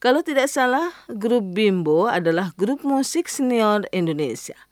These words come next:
Fil Arabiyah, idza lam akun mukhti'ah, firqah musiqiyah Bimbo, hiya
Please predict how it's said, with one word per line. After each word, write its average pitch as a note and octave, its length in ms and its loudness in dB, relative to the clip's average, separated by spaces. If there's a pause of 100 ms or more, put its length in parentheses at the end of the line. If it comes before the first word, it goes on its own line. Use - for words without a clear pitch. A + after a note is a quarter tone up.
(720)
Fil A#3+ 180 4
Arabiyah, C4+ 400 2 (320)
idza B3+ 400 2
lam D#4+ 240 0
akun D4 320 -2
mukhti'ah, C4 720 -6 (140)
firqah A#3 580 0
musiqiyah A3+ 720 -2
Bimbo, A#3 500 -4 (400)
hiya C4 460 -2